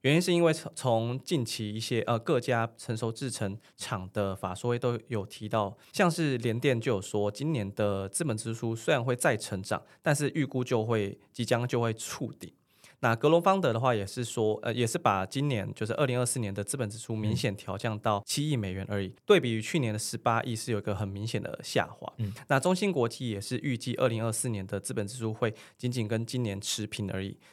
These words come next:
Speaker 1: 加上美国后续应该会开始限制成熟制程设备出口到中国，所以我们可-，
Speaker 2: 嗯。
Speaker 1: 应该可以看到后续晶圆代工的产能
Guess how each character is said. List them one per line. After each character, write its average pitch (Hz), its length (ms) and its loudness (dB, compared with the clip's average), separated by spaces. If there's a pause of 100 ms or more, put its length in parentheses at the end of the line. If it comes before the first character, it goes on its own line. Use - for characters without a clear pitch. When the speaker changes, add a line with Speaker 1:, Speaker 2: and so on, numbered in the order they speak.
Speaker 1:
加 160 120 2
上 190 120 6
美 113 140 4
国 104 200 2
后 143 200 4
续 - 140 -2
应 127 100 -2
该 127 100 2
会 127 120 2
开 120 180 -2
始 107 160 -4
限 107 240 -2
制 110 220 -4 (240)
成 113 120 -2
熟 110 120 -2
制 127 120 -2
程 101 240 -2
设 110 220 2
备 107 160 0
出 113 220 -6
口 - 260 -8
到 104 160 2
中 104 240 -6
国， - 180 -6
所 117 140 0
以 - 20 4
我 107 60 2
们 98 80 -4
可-， - 120 -6
Speaker 2:
嗯。 127 40 2
Speaker 1:
应 131 80 4
该 165 100 8
可 151 120 0
以 107 40 2
看 127 140 -2
到 120 180 4 (220)
后 175 160 4
续 160 160 0
晶 147 160 -2
圆 131 140 0
代 127 120 2
工 117 160 -2
的 110 120 0
产 92 240 -4
能 98 200 -8